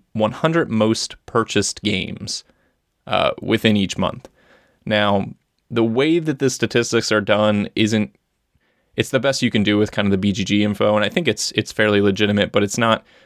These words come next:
overly accurate. Basically, it's tracked based on how many people are adding games to their owned list. So if I contribute a game, I am considered to have purchased it in that month. So it's not quite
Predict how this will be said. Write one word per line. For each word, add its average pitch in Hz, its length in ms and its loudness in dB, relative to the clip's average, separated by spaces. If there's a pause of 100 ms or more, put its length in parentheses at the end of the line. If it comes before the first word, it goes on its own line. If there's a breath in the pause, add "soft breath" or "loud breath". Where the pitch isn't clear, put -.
(260 soft breath)
overly 107 360 0
accurate. 101 380 0
Basically, 113 420 0
it's 98 180 -4
tracked - 500 -2
based 104 260 2
on 101 100 2
how 120 200 -2
many 135 160 0
people 110 260 0
are - 240 0
adding 107 400 2
games 101 480 0
to - 160 -2
their 98 240 0 (100)
owned 104 520 0 (320)
list. - 500 -6 (440 soft breath)
So 98 420 0 (120)
if - 120 -10
I 101 80 2
contribute 110 340 0
a 104 60 2
game, 104 320 0
I 104 100 0
am 104 140 0
considered 101 420 0
to 104 120 -2
have - 260 -2
purchased - 400 -2
it - 160 -2
in 104 160 0
that - 200 -4
month. - 400 -8 (340 soft breath)
So 117 120 2
it's 117 100 2
not 180 220 0
quite 127 360 -4